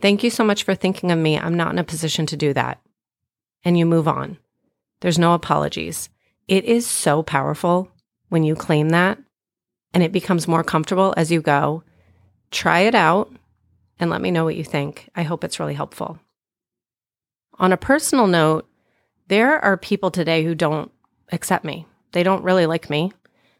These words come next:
And there were people back in my pleasing days who didn't really accept or like me. But the difference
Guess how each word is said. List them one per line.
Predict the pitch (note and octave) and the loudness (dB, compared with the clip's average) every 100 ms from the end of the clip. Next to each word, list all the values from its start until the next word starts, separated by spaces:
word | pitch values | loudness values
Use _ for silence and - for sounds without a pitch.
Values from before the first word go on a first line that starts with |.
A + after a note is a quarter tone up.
| _ F3+ | _ 2
And | F#3 F3+ | 4 4
there | F3+ F#3+ | 4 2
were | G#3 | 2
people | G3 - - F3+ | -2 -4 -4 -2
back | D#3+ D#3 - | 0 0 0
in | F3+ | 0
my | D#3+ | 0
pleasing | D#3 - A3 F3+ D3 | -2 0 0 2 2
days | C#3+ C#3 D3 | 2 0 -4
who | - D#3+ - _ | -4 -4 -6 _
didn't | D#3+ D#3+ - | -2 -2 0
really | D#3+ D#3 | 2 2
accept | D3 - C#3+ - C#3 | 0 -2 -4 -2 -2
or | |
like | C#3 C3+ - | -2 -4 -6
me. | C3 C#3 - _ _ _ _ - | -6 -6 -10 _ _ _ _ -2
But | F3+ F#3+ | 0 0
the | |
difference | E3+ F#3 F3+ F#3+ E3+ - | 0 0 2 0 0 -6